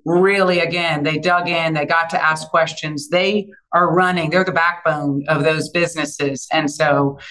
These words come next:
it was wonderful. And so we, again, we have that track for them so they can come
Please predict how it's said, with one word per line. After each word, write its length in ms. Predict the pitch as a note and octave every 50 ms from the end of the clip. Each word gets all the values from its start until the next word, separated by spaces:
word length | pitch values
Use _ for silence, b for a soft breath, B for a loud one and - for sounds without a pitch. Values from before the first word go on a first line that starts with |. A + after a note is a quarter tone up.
| B B B
it 140 | F3+ F#3+ F3
was 180 | F3+ E3 -
wonderful. 600 | D#3 D#3+ E3 E3+ D#3+ D#3+ D#3 D#3 D#3+ D3 D3 C#3+
And 180 | C#3+ D3+ D#3 D#3
so 140 | - D#3+ D#3
we, 420 | D#3 E3+ E3+ D#3+ D#3 - - - _ _ -
again, 380 | D#3 D3 E3+ F3+ E3+ D#3 D3 C#3+
we 180 | D#3 D#3+ D#3
have 240 | D3+ D#3+ D#3+ E3 E3
that 200 | E3+ D#3+ - -
track 360 | - - F#3 F3 F3 F3 -
for 280 | - - F3+ F3+ F3+ F3+
them 200 | F3+ E3+ E3+ E3
so 140 | - E3+ D3
they 160 | C#3+ D3 C#3+
can 160 | - D3 C#3+
come 400 | D3 F3+ E3+ E3+ F3 E3+ E3 D#3+